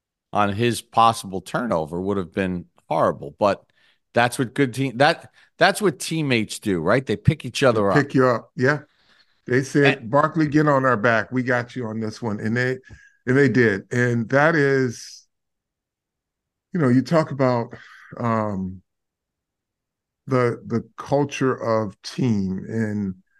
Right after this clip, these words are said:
Speaker 2: again, losing teams don't normally do this. Losing mentalities, I should say, no, wouldn't do this. They would be like, "Oh, well, we had a shot." And then they look to blame somebody.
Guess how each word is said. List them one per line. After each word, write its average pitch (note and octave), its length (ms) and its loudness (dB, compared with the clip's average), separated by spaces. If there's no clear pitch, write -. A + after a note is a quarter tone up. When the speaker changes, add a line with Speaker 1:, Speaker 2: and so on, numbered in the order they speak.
Speaker 2:
again, A2 680 0
losing G3+ 420 4
teams E3+ 380 0
don't D3 280 0
normally C#3 400 -2
do G#2+ 320 0
this. - 540 -14
Losing D#3+ 380 4
mentalities, A2+ 800 -2
I A2 120 -2
should - 240 -12
say, - 320 -12
no, B2 240 0
wouldn't C3+ 440 0
do A#2+ 180 2
this. - 300 -10
They C3+ 140 2
would C3+ 160 -2
be C#3+ 100 2
like, C3+ 240 2
"Oh, C#3 120 0
well, G#2 380 -2
we B2+ 180 0
had A#2+ 200 2
a A2+ 40 -2
shot." G#2 420 -2
And A#2 160 0
then D3+ 120 4
they D3 100 4
look C#3+ 260 2
to B2+ 60 0
blame A2+ 340 0
somebody. F2 480 -6